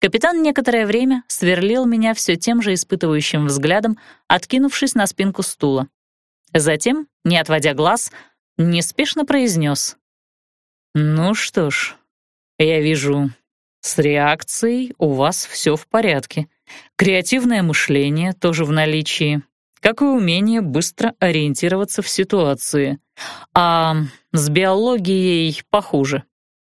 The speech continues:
Я с не слишком виноватым видом развела руками и принялась за салат. "Профессия не та",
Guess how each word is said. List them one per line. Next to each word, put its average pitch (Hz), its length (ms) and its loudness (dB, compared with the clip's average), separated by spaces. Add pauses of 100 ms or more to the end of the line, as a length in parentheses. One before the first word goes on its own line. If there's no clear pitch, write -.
(600)
Я 247 260 4
с - 80 -8
не 320 140 0
слишком 302 420 0
виноватым 220 460 0
видом 240 340 0 (240)
развела 240 440 2
руками 254 420 0 (260)
и 349 80 2
принялась 240 460 2
за 196 160 0
салат. 151 500 0 (680)
"Профессия 170 880 0 (220)
не 262 280 2
та", 139 240 -2